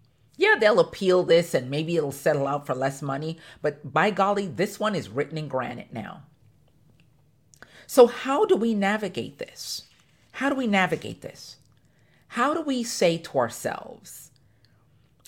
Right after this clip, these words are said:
"I'm being included"?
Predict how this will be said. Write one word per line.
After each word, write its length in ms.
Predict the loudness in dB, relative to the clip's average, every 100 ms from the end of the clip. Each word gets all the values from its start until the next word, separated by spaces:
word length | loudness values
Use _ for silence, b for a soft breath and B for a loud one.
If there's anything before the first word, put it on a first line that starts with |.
| -2
"I'm 280 | 2 4 4
being 520 | 2 2 0 -4 -8 -12 _ _ _ _ _ _ -8
included"? 640 | -6 -6 -6 -6 -8 -12